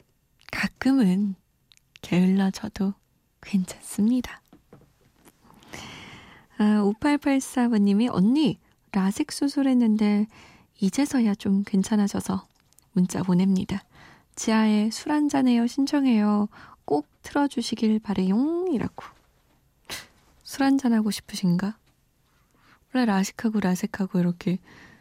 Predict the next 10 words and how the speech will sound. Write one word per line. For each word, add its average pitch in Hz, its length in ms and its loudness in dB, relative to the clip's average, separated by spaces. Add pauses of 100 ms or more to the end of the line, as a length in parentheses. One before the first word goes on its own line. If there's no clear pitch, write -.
(520)
이제 - 260 -8 (1160)
수술하면 220 880 0
술 - 220 -2
못 170 180 2
먹잖아요. 180 720 -2
그쵸? - 440 -8 (1400)
끝나고 240 580 0 (300)
맥주 180 480 -4
하나 202 180 -2 (180)
벌컥벌컥 - 880 -8